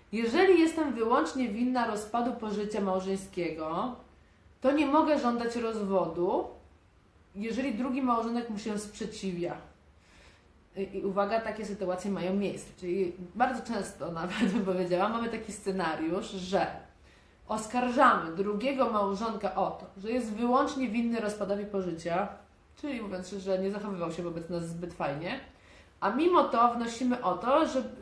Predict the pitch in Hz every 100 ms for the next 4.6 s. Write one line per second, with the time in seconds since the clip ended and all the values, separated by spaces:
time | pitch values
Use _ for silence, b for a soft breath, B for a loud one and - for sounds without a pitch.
0 | 214 208 208 233 240 247 247 208 208 247
1 | 208 208 202 180 214 311 240 196 180 196
2 | 208 196 175 196 220 180 165 - - -
3 | B B B B 185 190 190 185 185 175
4 | 185 240 269 311 302